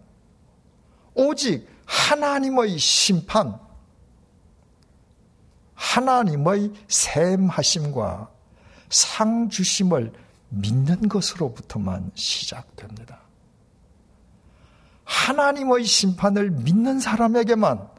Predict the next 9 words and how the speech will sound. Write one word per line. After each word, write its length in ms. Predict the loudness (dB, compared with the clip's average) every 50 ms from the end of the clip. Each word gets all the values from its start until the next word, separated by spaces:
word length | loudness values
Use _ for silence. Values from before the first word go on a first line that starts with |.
| _ _ _ _ _ _ _ _ _ _ _ _ _ _ _ _ _ _ _ _ _ _ _ _ _ _
결과적으로 880 | -2 0 0 2 2 2 0 0 0 0 -2 0 0 -2 -2 -4 -10 -10 -14 _ _ _ _ _ _ _ -20 _ _ -20 -20 -20 -20 _ _
절제와 800 | -4 -2 -2 -2 -2 -4 -4 -4 -4 -2 -2 -2 -4 -4 -6 -12 -16 -20 -20 -20 _ -8
의의 480 | -6 -2 0 0 0 2 2 2 2 0
삶이 680 | -2 -6 -8 -8 -8 -8 -6 -6 -6 -4 -4 -6 -6 -10 -12 -18 -20 -18
수반됩니다. 1040 | -14 -10 -8 -8 -8 -8 -8 -12 -14 -14 -14 -16 -16 -16 -18 -18 -20 -20 -20 -20 -20 _ _ _ _ -20 -20 _ _ _ _ _ _ _ _ _ _ _ _ _ _ -20 _ _ _ _ _ _ _ -20 _ _
하나님의 640 | -6 -4 -2 0 2 2 2 0 0 2 2 2 2
심판을 680 | 4 2 2 2 0 0 0 0 2 2 2 0 0 -4 -8 -20 -16 -8
믿는 420 | -2 2 2 4 4 2 0 0 0
사람만 680 | 0 0 2 2 2 2 2 2 2 2 0 -2 -8